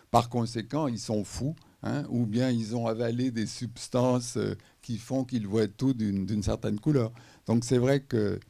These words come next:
euh, à l'époque, euh, il y avait en effet tout cet aspect, euh, aussi qui relève de la, de la psychiatrie, et donc, dont j'ai pas, j'ai pas parlé, mais je vous remercie pour votre, euh, commentaire.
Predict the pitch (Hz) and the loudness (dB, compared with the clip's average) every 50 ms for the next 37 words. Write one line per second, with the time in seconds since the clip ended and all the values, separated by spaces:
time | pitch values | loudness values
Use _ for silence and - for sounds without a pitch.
0 | _ _ _ _ _ - - - 104 104 101 101 101 95 107 107 110 110 104 - | _ _ _ _ _ -12 -6 -4 -2 -2 -2 -4 -4 -2 0 0 2 0 0 2
1 | - 127 139 135 - - - 113 101 101 98 95 98 104 101 107 104 107 117 113 | 4 4 4 4 0 -6 -6 -4 -4 -4 -4 -6 -6 -4 -2 0 0 0 0 0
2 | 110 110 110 110 98 - - 131 127 123 123 - 147 131 - 127 120 120 110 107 | 0 0 0 -2 -2 0 2 2 2 2 0 -4 -6 -2 0 -2 0 2 0 0
3 | 107 107 - - - 117 113 120 127 110 98 92 92 95 - - - - - _ | 0 -2 -4 -6 -2 0 0 2 2 0 -2 -2 -4 -6 -8 -12 -14 -18 -20 _
4 | _ _ _ _ _ _ - - 107 123 120 - - - 127 147 139 - - 113 | _ _ _ _ _ _ -2 2 2 2 2 0 -2 -4 -6 -6 -6 -6 -4 -2
5 | 101 110 107 110 113 117 117 110 104 101 98 95 92 90 - - 98 104 101 104 | 0 2 2 2 2 2 0 -2 -2 0 0 0 -2 -4 -6 -4 -2 0 2 2
6 | 101 - - 120 120 - - 107 104 - - - 107 120 135 127 104 95 95 92 | 0 -2 -4 -8 -8 -4 -4 -2 -2 -2 -2 -2 -2 -2 -2 -2 -2 -2 -2 -2
7 | 95 95 95 98 101 98 98 98 98 92 - 101 104 98 95 98 95 98 104 - | -2 -2 -2 -2 -2 -2 -2 -4 -6 -6 -6 -6 -6 -6 -6 -6 -6 -6 -4 -2
8 | 110 107 - 95 101 120 143 147 127 110 113 117 117 117 113 107 104 - - - | -2 -2 -2 -4 -2 0 0 2 2 2 2 2 4 4 4 2 0 -4 -8 -8
9 | 123 127 120 - 107 101 98 101 98 95 - - 101 98 95 - 110 101 - _ | -6 -6 -6 -6 -8 -6 -4 -4 -4 -6 -8 -8 -8 -8 -8 -8 -10 -14 -16 _
10 | _ _ _ _ _ _ _ - 117 110 107 104 98 98 - 101 | _ _ _ _ _ _ _ -6 -2 0 0 0 0 -2 -4 -6